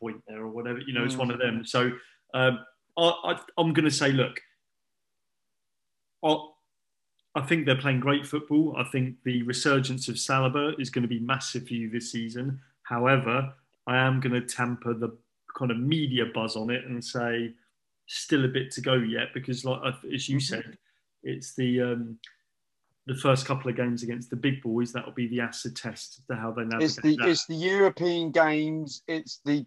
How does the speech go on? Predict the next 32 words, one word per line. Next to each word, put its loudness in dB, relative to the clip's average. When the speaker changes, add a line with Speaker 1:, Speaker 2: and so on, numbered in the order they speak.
Speaker 2:
you -4
know, 2
three 0
games 2
in -4
a -2
week, 0
it's, -6
you 2
know, 2
and 2
the 4
tougher 2
games 4
as -2
well 6
and -2
involved 4
in -6
that, 2
you -6
know. -2
But 8
I 2
think -4
it's -4
the, -6
the 0
media 0
are 6
obviously, -2
um, 0